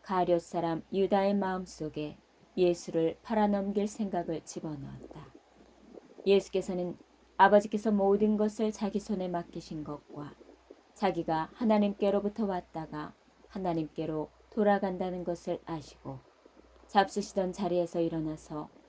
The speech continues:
겉옷을 벗고 수건을 가져다가 허리에 두르셨다.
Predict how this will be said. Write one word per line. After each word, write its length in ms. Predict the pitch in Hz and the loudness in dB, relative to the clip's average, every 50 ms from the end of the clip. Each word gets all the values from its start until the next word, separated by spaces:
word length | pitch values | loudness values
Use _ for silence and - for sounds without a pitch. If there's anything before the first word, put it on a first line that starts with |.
| - - - - - | -20 -20 -20 -4 2
겉옷을 560 | - 202 190 180 190 185 180 - 190 175 - | 4 4 6 6 4 2 0 0 -4 -4 -2
벗고 500 | 170 165 - - - 170 170 160 170 - - - - - - | -4 -6 -6 -4 -2 0 0 0 -2 -4 -14 -20 -20 -20 -16
수건을 540 | - - 240 220 220 214 208 208 208 202 | -4 0 2 6 6 8 8 6 4 2
가져다가 640 | - 208 254 294 - 185 - 170 156 - 151 151 143 - - - - | 0 -2 -4 -2 -2 -2 -2 -2 -4 -4 -4 -6 -6 -6 -6 -4 -2
허리에 400 | 214 214 214 196 190 190 196 - - | 0 0 2 2 0 -2 -4 -8 -8
두르셨다. 680 | - 196 175 160 - - - - - - - - - | -8 -6 -6 -6 -8 -10 -10 -10 -8 -10 -10 -12 -14